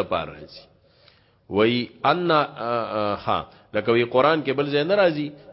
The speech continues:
چې انا لک هذا، ها؟ انا لک هذا. مریم ته ویلیو کنه زکریا علیہ السلام. وی مراد ته سو، اے من این و کیفا، من این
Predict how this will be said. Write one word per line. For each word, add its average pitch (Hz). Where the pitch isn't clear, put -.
چې -
انا 113
لک 117
هذا، 117
ها؟ 135
انا 165
لک 107
هذا. 101
مریم 107
ته 113
ویلیو 185
کنه 101
زکریا 98
علیہ 90
السلام. 85
وی 98
مراد 131
ته 139
سو، 139
اے 160
من 110
این 120
و 117
کیفا، 117
من 110
این 139